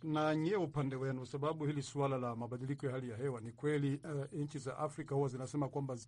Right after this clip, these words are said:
zinaathirika zaidi kuliko nchi zilizoendelea kiuchumi. Nyie upande wenu, nchi zenyewe, nchi za Afrika, tufa-, tuseme mfano nchi za Afrika Mashariki,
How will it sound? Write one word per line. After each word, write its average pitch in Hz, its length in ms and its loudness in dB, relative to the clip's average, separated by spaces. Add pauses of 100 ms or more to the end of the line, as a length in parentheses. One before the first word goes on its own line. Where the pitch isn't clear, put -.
zinaathirika 139 720 0
zaidi 127 480 0 (300)
kuliko 139 360 0
nchi 131 200 0
zilizoendelea 123 580 -2
kiuchumi. 117 560 -6 (420)
Nyie 165 200 2
upande 147 380 2
wenu, 127 420 0
nchi 202 480 2
zenyewe, 135 540 2
nchi 139 200 2
za 120 220 -4
Afrika, 127 360 -6
tufa-, 151 280 0
tuseme 151 320 0
mfano 139 300 2
nchi 147 220 -2
za 127 180 -4
Afrika 123 340 -6
Mashariki, 113 440 -6